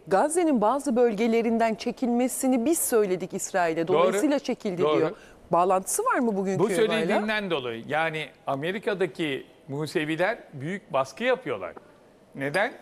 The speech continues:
Speaker 2: Buradaki olayı durdurun. Hep durdurdun ama, e, Netanyahu,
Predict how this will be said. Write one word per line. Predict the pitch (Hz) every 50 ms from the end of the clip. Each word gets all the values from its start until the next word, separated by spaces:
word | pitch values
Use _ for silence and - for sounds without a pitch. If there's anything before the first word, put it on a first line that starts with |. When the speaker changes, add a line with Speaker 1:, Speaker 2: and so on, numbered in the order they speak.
| - - - - - -
Speaker 2:
Buradaki | 131 147 190 190 175 185 165 175 180
olayı | - 151 160 175 196 202 208 - 147
durdurun. | 139 160 165 151 165 151 123 107 - -
Hep | - 151 170 170 - - 143 147
durdurdun | 170 190 202 226 247 226 175 196 214 233 - - - - - - - - -
ama, | 139 151 180 202 214 220 - - - -
e, | 147 165 160 156 156 156 - - - - - - - - -
Netanyahu, | 139 156 165 160 202 202 208 214 220 220 214 208 208 208 -